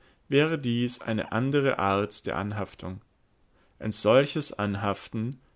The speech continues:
führt niemals auf dem Pfad der Befreiung. Jedes Anhaften, ob positiv oder negativ, ist die Ursache für Bindung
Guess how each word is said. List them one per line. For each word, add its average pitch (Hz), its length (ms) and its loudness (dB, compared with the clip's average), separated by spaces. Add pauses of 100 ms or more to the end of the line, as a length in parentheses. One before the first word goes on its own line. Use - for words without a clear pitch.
(140)
führt 123 640 2
niemals 127 720 0
auf 110 160 -8
dem 104 140 -4
Pfad 95 560 -2
der 101 60 -2
Befreiung. 98 600 -6 (720)
Jedes 147 540 0
Anhaften, 107 800 -2 (240)
ob - 160 -4
positiv 117 840 0 (140)
oder 151 200 2
negativ, 110 800 -2 (400)
ist - 220 0
die - 80 -6
Ursache 120 580 2
für - 140 -6
Bindung 107 600 -2